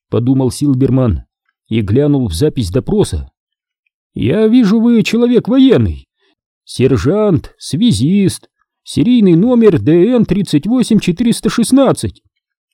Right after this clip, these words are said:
«Катитесь вы с вашими штучками!» рявкнул Рис.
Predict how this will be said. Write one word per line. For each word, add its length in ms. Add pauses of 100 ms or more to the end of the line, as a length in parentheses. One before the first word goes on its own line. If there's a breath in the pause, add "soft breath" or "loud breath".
(160)
«Катитесь 840
вы 160
с 80
вашими 380
штучками!» 800 (320)
рявкнул 500
Рис. 360